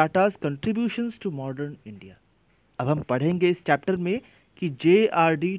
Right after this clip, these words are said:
टाटा का क्या कॉन्ट्रीब्यूशन है आज के इंडिया में,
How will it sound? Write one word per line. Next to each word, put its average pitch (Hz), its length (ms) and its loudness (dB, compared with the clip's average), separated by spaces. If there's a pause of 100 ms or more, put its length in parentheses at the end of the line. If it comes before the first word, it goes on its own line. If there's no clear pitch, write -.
टाटा 151 320 -6
का 180 200 -8
क्या 185 320 -2
कॉन्ट्रीब्यूशन 185 840 -4
है 208 220 -4 (400)
आज 175 340 4
के 208 220 0
इंडिया 123 360 -4
में, 117 140 -16